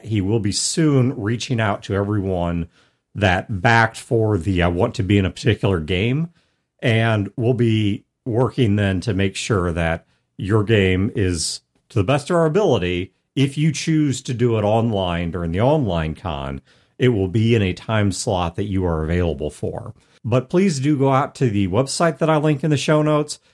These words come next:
and make sure you're at least getting signed up for your games. And G Ms, if you're creating a game, one of the things that we're really asking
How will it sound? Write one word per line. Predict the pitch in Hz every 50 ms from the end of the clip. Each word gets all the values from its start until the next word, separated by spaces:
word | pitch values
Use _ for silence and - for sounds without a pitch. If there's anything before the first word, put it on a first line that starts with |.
| _ _ _
and | - 117 107 101 98 101 104
make | 127 127
sure | - - - 135 123
you're | 110 110 117 -
at | 113
least | 104 113 120 110 - -
getting | 131 110 104 101 95
signed | - - - 92 87 85 90
up | 131 - -
for | - 160
your | 143 139 135
games. | 123 139 139 135 135 139 139 131 131 - _ _ _ _ _ -
And | 131 120 117 107
G | 104 123 165 190
Ms, | 202 190 170 139 113
if | 113 101 123
you're | 120 107
creating | - - - 151 147 143 151 165 175 185 185 175 151
a | 131 107
game, | 87 92 87 82 80 78 78
one | 78 87 113 131 135
of | 135
the | 139 131
things | - - 139 123 117 113 110 107 104
that | 98 104 101
we're | 90 87 85
really | 80 85 113 139 156 151 139
asking | 123 117 113 110 107 - - - 117 107 101 98